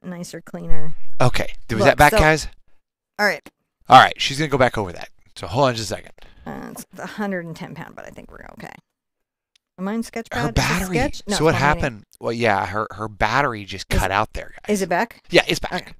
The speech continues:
Speaker 1: Let's co-, I'll come right here. So first I'm gonna show you this. This is just some watercolor basics so you guys know. Watercolor goes where the water is. So if I get my brush wet and I load it on the tip with the red paint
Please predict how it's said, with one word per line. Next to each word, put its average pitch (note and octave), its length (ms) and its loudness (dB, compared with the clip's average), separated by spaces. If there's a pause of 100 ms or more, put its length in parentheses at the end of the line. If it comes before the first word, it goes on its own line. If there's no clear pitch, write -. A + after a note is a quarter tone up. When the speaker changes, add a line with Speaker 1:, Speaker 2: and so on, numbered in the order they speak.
(260)
Speaker 1:
Let's A#3 200 -2
co-, B3+ 160 -4
I'll D4+ 140 0
come A3 160 -4
right D#3+ 120 -8
here. D#3+ 100 -12 (920)
So G3+ 440 0 (340)
first F4+ 300 4
I'm D4+ 80 0
gonna C4+ 100 0
show B3+ 160 -2
you G#3+ 140 0
this. - 340 -12 (440)
This C4+ 140 0
is C4 120 -6
just B3 160 -4
some G#3+ 120 -2
watercolor G3 360 -2
basics F3+ 360 -6
so F3 80 -10
you F3 80 -6
guys E3+ 220 -4
know. E3+ 140 -12 (800)
Watercolor D4 360 2
goes A#3 520 2 (520)
where F#3+ 480 -4
the F3+ 120 -8
water F3 320 -4
is. - 260 -12
So F3 280 -8
if F#3+ 220 -6
I G#3+ 220 2
get B3 160 -2
my C4 140 -2
brush G#3 340 -4
wet F3+ 220 -6
and E3+ 120 -12
I D#3+ 80 -10
load F#3 320 -4
it G#3 160 -4 (380)
on F#3 200 -6
the G3 60 -6
tip F#3+ 220 -8 (140)
with F3 180 -10
the E3+ 80 -8
red E3 160 -8
paint D#3 260 -14